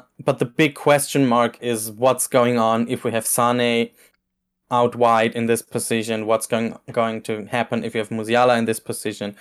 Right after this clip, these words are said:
what's going to happen with Coman in this, uh, position against stronger opponents. And that's just very much up in the air for me. Uh, even if we find out that this works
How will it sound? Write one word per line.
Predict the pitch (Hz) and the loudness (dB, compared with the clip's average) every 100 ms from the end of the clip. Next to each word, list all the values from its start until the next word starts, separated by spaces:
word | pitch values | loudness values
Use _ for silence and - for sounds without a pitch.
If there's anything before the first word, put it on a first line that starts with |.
| - - - | -20 -6 0
what's | 127 | 0
going | - 120 117 | 0 -2 0
to | |
happen | 110 110 | 0 -2
with | 107 | -8
Coman | - 113 113 101 | -4 -2 0 -2
in | 104 | -4
this, | 107 - - _ _ - | -6 -6 -14 _ _ -8
uh, | 113 107 | -6 -6
position | 113 - 110 117 | -6 -4 -2 -4
against | 113 117 110 - - - - - | -4 -4 -4 -8 -16 -20 -16 -12
stronger | - 120 107 107 107 | -4 -2 0 2 0
opponents. | 101 123 117 117 104 101 - - _ - | 2 2 2 2 0 -6 -12 -20 _ -6
And | 117 117 | -2 2
that's | 113 - | 0 0
just | - 107 - | -2 -2 -4
very | 117 113 139 127 | -2 4 4 6
much | 117 113 | 2 0
up | 107 107 | -4 -6
in | - 110 | -8 -8
the | 107 | -6
air | 101 110 | -4 -4
for | - 107 | -4 -6
me. | 104 98 - - - _ - | -6 -8 -12 -20 -20 _ -8
Uh, | 107 107 110 _ _ _ _ _ _ _ _ _ _ _ - | -4 -4 -6 _ _ _ _ _ _ _ _ _ _ _ 0
even | 208 196 | 2 4
if | 202 202 135 - - | 4 6 4 0 -8
we | 127 | -8
find | 120 139 127 123 | -2 0 0 4
out | 131 127 | 4 4
that | 120 - | 2 2
this | 127 - | 0 0
works | 120 143 120 - - | 2 4 4 0 -10